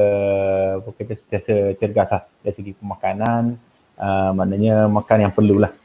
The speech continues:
Uh, makan yang perlu, jangan, uh, macam kita macam obes selalu nak makan berlebihan lah. Uh, kita kena kontrol, kita ada tanggungjawab yang besar kepada universiti.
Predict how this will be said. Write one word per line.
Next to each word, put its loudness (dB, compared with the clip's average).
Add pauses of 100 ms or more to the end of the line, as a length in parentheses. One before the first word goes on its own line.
(120)
Uh, -6
makan -4
yang -12
perlu, 0
jangan, 4 (220)
uh, -2
macam 2
kita 0 (400)
macam -2 (240)
obes 4
selalu 4
nak 2
makan 2
berlebihan 4
lah. -10 (200)
Uh, -8
kita -14
kena -16
kontrol, -4
kita -2
ada 2
tanggungjawab 0
yang -6
besar 0
kepada -4
universiti. -4